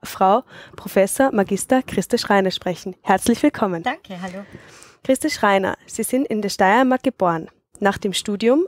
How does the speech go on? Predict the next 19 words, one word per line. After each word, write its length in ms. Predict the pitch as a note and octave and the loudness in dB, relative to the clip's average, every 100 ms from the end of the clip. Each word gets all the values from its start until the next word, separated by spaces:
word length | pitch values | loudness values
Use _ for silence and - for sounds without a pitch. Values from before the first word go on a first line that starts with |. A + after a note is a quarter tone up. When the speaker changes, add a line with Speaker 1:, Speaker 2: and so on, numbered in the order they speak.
| - | 0
Speaker 1:
an 140 | G3+ | 0
der 160 | G3 - | 2 0
Hochschule 460 | G3+ - B3+ C#4 C#4 | -2 -2 2 2 2
für 140 | A#3 | 0
Musik 380 | G#3 F#3+ A#3+ - | 0 0 -2 -2
und 140 | G#3 | 0
Darstellende 540 | F#3+ F#3+ - G3+ F#3+ F#3 | 2 2 0 -2 0 -2
Kunst 340 | A3+ A3+ - | -2 -2 -2
in 160 | F#3 E3+ | -6 0
Wien 220 | G#3 D4 - - - | 0 0 -6 -20 -10
haben 180 | - G#3+ | -4 -4
Sie 140 | G#3 B3 | -2 2
unglaubliche 560 | D#4 C4+ A#3 A3 G3+ | 4 4 2 2 -6
zwölf 420 | - A3 C4+ E4+ | -2 4 4 2
Jahre 460 | - G#3+ A3+ F#3+ A3 - - - - | 2 4 4 2 0 -4 -20 -16 -2
als 220 | G3 - | 0 2
Sängerin 400 | F#3+ F#3+ G3+ C4+ | 2 2 2 2
und 160 | - F#3 | 0 -4
Schauspielerin 680 | - F#3 - G#3 G3+ A3+ D4+ | 0 0 0 0 2 2 0